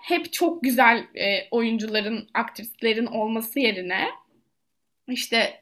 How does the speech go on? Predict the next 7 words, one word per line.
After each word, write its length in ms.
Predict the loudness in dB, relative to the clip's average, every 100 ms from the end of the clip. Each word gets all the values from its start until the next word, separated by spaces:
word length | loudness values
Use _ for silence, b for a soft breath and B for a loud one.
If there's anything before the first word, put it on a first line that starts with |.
| -4
e, 420 | 0 4 2 2
ne 120 | -2 -2
bileyim 240 | -2 -4
plus 260 | 0 0 0
size, 600 | 4 4 4 -4 -12 -10
e, 240 | -8 -10 -18 _ _ -10
kadınların, 720 | -6 -4 -2 -2 -2 -4